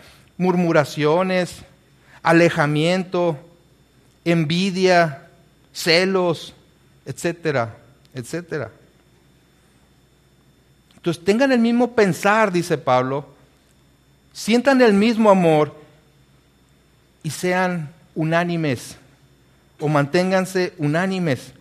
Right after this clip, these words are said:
Esta palabra se traduce de un término compuesto que significa una sola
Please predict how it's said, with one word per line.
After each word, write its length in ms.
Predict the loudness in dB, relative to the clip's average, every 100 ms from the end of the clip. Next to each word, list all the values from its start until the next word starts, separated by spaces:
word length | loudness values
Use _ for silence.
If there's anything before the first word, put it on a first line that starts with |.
| _ _ _ _ -6
Esta 260 | 0 2
palabra 320 | 4 4 4
se 160 | 4 0
traduce 380 | 0 0 0 0
de 60 |
un 140 | -2 -2
término 380 | -2 0 -2 -4
compuesto 880 | -4 -4 -2 0 0 -2 -2 -2 -8 -20 _
que 100 | -4
significa 760 | -4 -4 -4 -4 -4 0 0 -2
una 360 | -4 -2 -2 -2
sola 440 | -4 -2 2 0